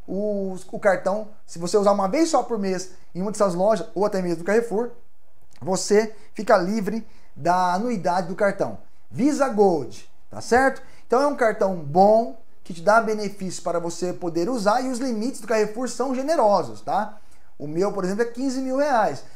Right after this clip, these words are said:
Mas o pessoal do canal, quando é aprovado, tá sendo aprovado aí três mil, cinco mil, sete mil, doze mil reais, né?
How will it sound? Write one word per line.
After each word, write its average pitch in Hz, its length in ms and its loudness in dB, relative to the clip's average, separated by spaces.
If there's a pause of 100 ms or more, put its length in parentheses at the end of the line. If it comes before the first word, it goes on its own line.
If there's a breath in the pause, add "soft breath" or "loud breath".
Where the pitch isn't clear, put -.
(220 soft breath)
Mas 151 140 -2
o 170 60 -4
pessoal 196 280 2
do 202 80 -4
canal, 185 340 2
quando 190 200 0
é 180 60 6
aprovado, 175 720 0 (180 loud breath)
tá 180 100 -2
sendo 202 140 -2
aprovado 185 380 0
aí 180 80 -2
três 196 440 -2
mil, 175 380 -2
cinco 214 400 -6
mil, 175 320 -2
sete 208 420 0
mil, 175 280 -2
doze 190 440 4
mil 190 180 -2
reais, 165 440 0
né? 190 300 -4